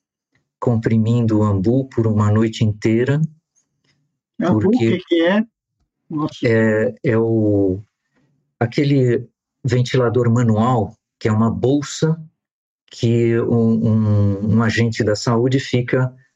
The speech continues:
Speaker 1: comprimindo pra bombear ar pro pulmão do paciente. Esse é um equipamento manual, foi desenvolvido já há seis décadas,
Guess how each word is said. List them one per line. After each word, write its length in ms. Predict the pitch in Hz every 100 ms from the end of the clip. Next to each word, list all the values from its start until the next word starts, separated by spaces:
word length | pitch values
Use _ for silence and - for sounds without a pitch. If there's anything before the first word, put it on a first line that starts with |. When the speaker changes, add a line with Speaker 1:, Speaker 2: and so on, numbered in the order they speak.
| _
Speaker 1:
comprimindo 840 | - 117 120 135 127 135 143 165 160 _ _ - - _ -
pra 220 | 120 120
bombear 720 | 139 139 131 123 123 127 -
ar 320 | 113 113 127 - _ _ _ _ _ _ _ -
pro 200 | 117 113
pulmão 340 | 131 117 120
do 100 | 120
paciente. 680 | 123 120 - 110 85 - - _ _ _ _ _ _ _ _ _ -
Esse 220 | 107 120
é 20 |
um 60 | 113
equipamento 540 | - 117 107 110 113
manual, 680 | 110 143 151 110 131 - _ _ _ _ _ _ -
foi 280 | 110 110 98
desenvolvido 720 | 101 107 107 95 101 110 92
já 180 | 104 98
há 40 |
seis 320 | - 113 98
décadas, 720 | 95 117 127 139 170 - -